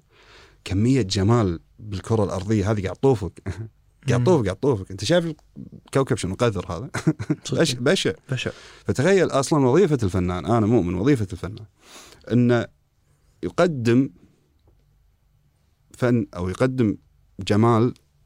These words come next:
Speaker 1: يوازي بشاعة العالم، إنه يأخذ هذه البشاعة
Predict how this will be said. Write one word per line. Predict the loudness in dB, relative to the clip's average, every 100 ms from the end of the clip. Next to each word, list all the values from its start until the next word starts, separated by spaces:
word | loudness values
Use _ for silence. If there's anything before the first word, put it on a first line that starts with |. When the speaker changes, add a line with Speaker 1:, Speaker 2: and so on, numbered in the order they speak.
| _
Speaker 1:
يوازي | -4 0 2 2 2 2
بشاعة | 2 2 0 0 -2
العالم، | 0 0 0
إنه | 0
يأخذ | 0 2 2
هذه | 2 2
البشاعة | 0 0 0 -2 -8